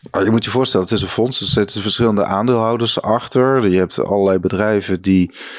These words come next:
ja, die daar ook voor honderden miljoenen in hebben gestoken. Maar ze, je ziet gewoon <laughs> dat, ja, ze, eh, het levert minder op dan, eh, dan, dan de fysieke Bitcoinprijs. Dus dat, dat is gewoon een groot probleem.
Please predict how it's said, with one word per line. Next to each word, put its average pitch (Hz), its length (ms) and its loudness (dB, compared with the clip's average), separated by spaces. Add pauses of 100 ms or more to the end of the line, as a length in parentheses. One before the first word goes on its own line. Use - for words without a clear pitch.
(260)
ja, 156 200 -6
die - 140 -10
daar - 300 -8
ook 127 200 0
voor 101 160 -2
honderden 107 420 2
miljoenen 104 360 2
in 98 120 -2
hebben 92 640 2
gestoken. 107 640 -2 (380)
Maar 104 200 0
ze, 113 180 -6 (100)
je 120 200 0
ziet 135 280 2
gewoon 113 340 0
<laughs> - 0 -
dat, 117 340 -2 (800)
ja, 117 200 -2
ze, - 260 -6 (260)
eh, 202 200 -10
het 143 220 0
levert 135 420 0
minder 131 300 2
op 151 440 0
dan, 104 420 0
eh, 104 560 0
dan, 107 260 -2
dan 104 320 -2
de 104 200 0
fysieke 120 340 -2
Bitcoinprijs. - 720 -2
Dus - 220 -4
dat, - 320 -6
dat 117 160 -6
is 113 120 -2
gewoon 95 200 -2
een 90 100 -2
groot 95 180 -2
probleem. 101 460 -2